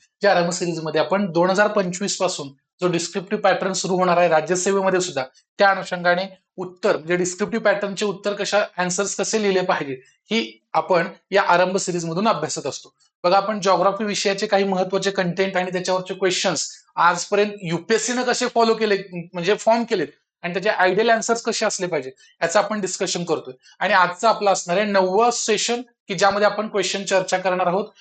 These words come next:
आणि आजचा घटक कोणता असणार आहे? भारत असेल आणि, सॉरी, भारतातील मानवी आणि आर्थिक भूगोलाशी निगडीत मुद्दा असणार आहे. आता याच्यावरती प्रश्न कसा विचारला गेलाय, मानवी आणि, मानवी भूगोल आणि आर्थिक भूगोलाचा, तर चला त्याच्यावरती चर्चा करूया.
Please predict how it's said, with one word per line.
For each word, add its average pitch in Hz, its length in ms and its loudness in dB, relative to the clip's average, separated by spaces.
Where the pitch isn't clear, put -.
आणि 190 160 2
आजचा 214 220 2
घटक 208 320 0
कोणता 226 320 0
असणार 160 260 0
आहे? 165 100 -4
भारत 202 360 2
असेल 254 340 0
आणि, 208 460 2
सॉरी, 160 240 0
भारतातील 226 520 2
मानवी 226 420 2
आणि 240 360 0
आर्थिक 208 380 0
भूगोलाशी 214 460 0
निगडीत 202 380 -4
मुद्दा 170 260 2
असणार - 260 -2
आहे. 127 140 -8
आता 247 160 2
याच्यावरती 254 320 0
प्रश्न 262 320 -2
कसा 254 240 0
विचारला 220 340 2
गेलाय, 165 300 2
मानवी 202 400 2
आणि, 233 300 0
मानवी 185 280 2
भूगोल 208 240 2
आणि 208 140 4
आर्थिक 196 280 0
भूगोलाचा, 165 480 0
तर 247 60 4
चला 247 220 2
त्याच्यावरती 240 440 2
चर्चा 190 320 0
करूया. 120 240 -6